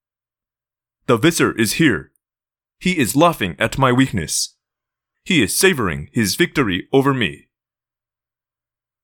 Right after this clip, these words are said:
This is the Hirak Delest of Alfangor Sirianel Shamtul, Andalite Prince. I open my mind in the ritual of death. I open my mind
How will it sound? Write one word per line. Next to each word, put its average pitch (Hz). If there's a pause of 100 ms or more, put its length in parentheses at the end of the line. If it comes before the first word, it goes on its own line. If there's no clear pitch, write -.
(180)
This 202
is 139
the 117
Hirak 147
Delest 139 (220)
of 131
Alfangor 127
Sirianel 151
Shamtul, 135 (500)
Andalite 175
Prince. - (1160)
I 131
open 185
my 175
mind 151
in 107
the 110
ritual 151
of 139
death. 117 (960)
I -
open 175
my 175
mind 151